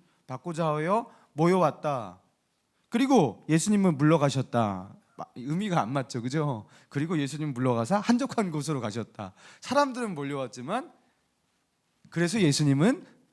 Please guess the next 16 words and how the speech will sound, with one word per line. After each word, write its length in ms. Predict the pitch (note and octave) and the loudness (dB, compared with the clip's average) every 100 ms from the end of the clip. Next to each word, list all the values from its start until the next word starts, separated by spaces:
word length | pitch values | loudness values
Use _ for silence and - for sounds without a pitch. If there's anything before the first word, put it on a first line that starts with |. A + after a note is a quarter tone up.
| _ _ _ _ _ _ _ | _ _ _ _ _ _ _
도망가셨다. 760 | - D3 E3+ C3 A#2 - D#3 C3 | -2 2 4 6 4 6 6 6
<laughs> 0 | |
이, 140 | C3+ F3+ | 4 2
이 160 | G3 F3+ | 0 0
말이 280 | D#3+ E3 G3+ | 0 2 2
안 80 | B2+ | 0
되잖아요, 320 | B2 A2+ A2 | -4 -4 -4
그죠? 360 | B2 D#3+ A#2+ - C#3+ - - D3 C#3+ - | -4 -4 -4 -8 -16 -18 -20 -20 -20 -12
그래, 180 | - C3 | -6 -4
그래서 300 | C#3 F#3+ A3+ | 0 0 2
여기는 320 | D3+ C#3 D3+ | 0 0 -4
"그러나입니다. 640 | - D3+ F3+ D#3+ G2+ F#2 F2+ | 0 2 4 2 -2 -8 -12
그러나." 340 | - A#2+ F#2+ | -10 -8 -10
정확하게 500 | F#2+ D#3+ A3+ A3+ G3+ | -4 2 2 2 -6
"그러나"라는 920 | F3+ C#3+ F#3+ G3 F#3 F3 F3 A3 C4 C4 _ C3 | -2 0 2 4 2 0 -2 -4 -6 -12 _ -10
역접의 840 | C3+ - F#3 F#3 D#3+ G#3 A#3+ | -10 -8 -6 -6 -4 -4 -4